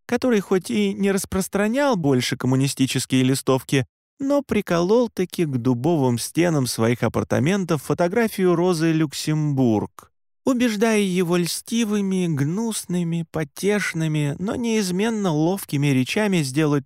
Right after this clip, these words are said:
то, что он, Амзель, ради обладания вожделенными униформами очень бы хотел сделать, но никакими силами сделать не может.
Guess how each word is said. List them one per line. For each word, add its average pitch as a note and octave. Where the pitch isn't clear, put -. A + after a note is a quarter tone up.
то, A#3
что -
он, A#3
Амзель, A2+
ради F#3
обладания C3+
вожделенными A2+
униформами D#3
очень G#3
бы D3
хотел C#3
сделать, A#2+
но A#3+
никакими B2
силами E3+
сделать C#3+
не G#2+
может. G2